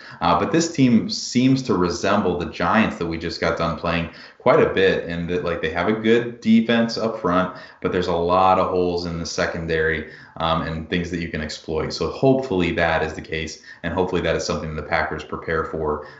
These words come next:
this week. Um, but that's the offense. Let's flip over to the defensive side of things, um, who only gave up thirteen points last week to the Giants and Daniel Jones.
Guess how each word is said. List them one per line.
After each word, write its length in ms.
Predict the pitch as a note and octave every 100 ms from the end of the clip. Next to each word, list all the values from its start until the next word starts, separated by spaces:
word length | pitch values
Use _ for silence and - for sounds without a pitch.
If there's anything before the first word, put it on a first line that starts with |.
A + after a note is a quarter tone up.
| -
this 300 | - E2 -
week. 380 | E2 D2+ D2+ - - -
Um, 360 | - F2+ E2+ E2
but 140 | E2
that's 600 | E3 A3+ A#3 - - - - - -
the 140 | C3
offense. 580 | A2 G#2 F2+ E2+ E2+ -
Let's 160 | C3+ -
flip 240 | D3+ D3+
over 220 | D3 C#3+
to 100 | C#3
the 100 | A#2
defensive 600 | F#2+ G2 F2+ E2 D#2+ E2
side 200 | - D#2+
of 120 | -
things, 280 | E2+ E2 F2+ - - -
um, 400 | F2 F2+ F2+ F2+
who 420 | G2+ A#2 C3 A#2+
only 320 | C#3+ F#3+ G#3+ G3
gave 280 | C#3 E3
up 200 | F3 E3+
thirteen 480 | D#3 - - D#3+ D#3+
points 360 | C#3 E3+ C#3+ G2+
last 320 | F2 F2+ -
week 180 | F#2+ F#2+
to 160 | -
the 100 | F2+
Giants 560 | F2+ F2+ F2 A#2 D3 C#3
and 140 | F2
Daniel 280 | E2+ E2+ E2
Jones. 440 | D#2+ F#2 A#2+ D3